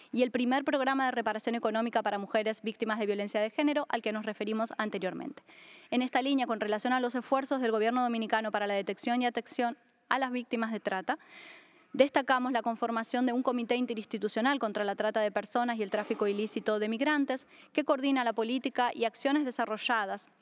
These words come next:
para esta materia, así como también el establecimiento de una casa de acogida especializada, la que opera como un refugio temporal y seguro para mujeres que han sido rescatadas de situaciones de explotación, ofreciendo atención integral que incluye servicios psicosociales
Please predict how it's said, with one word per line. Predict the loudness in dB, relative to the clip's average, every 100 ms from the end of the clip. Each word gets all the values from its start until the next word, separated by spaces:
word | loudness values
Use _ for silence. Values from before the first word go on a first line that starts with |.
| _ _
para | 2 2
esta | -2 -2 -2
materia, | 0 0 0 -2 -8 -4
así | -4 0
como | 0 0
también | 0 0 0 0 0
el | -4
establecimiento | 0 -2 -2 -2 -2 0 0
de | -2
una | -2
casa | -4 -2 0
de |
acogida | 0 -2 -2 0 0
especializada, | -2 -4 -2 0 -2 0 0 0 -6 -12 -12 -4
la | -2
que | 0
opera | 0 0 0 0
como | -2 -2
un | 0
refugio | -2 -4 0 0
temporal | 2 2 2 0 0
y | -2
seguro | 0 2 2
para | 0 -2
mujeres | -4 0 0 0 -2
que | -2
han | -2
sido | 0 0
rescatadas | 0 0 0 2 0 0
de | -2
situaciones | -4 -2 0 0 0
de | -2
explotación, | -2 -2 -2 -4 -2 -2 -2 -10 -10 -2
ofreciendo | 0 0 0 0 2 0 0
atención | -2 -2 0 2
integral | 4 2 0 0 -2 -6 -14 -6
que |
incluye | -4 -2 -2 0
servicios | 0 0 -2 -4
psicosociales | -2 -2 -2 -2 0 0 0 -4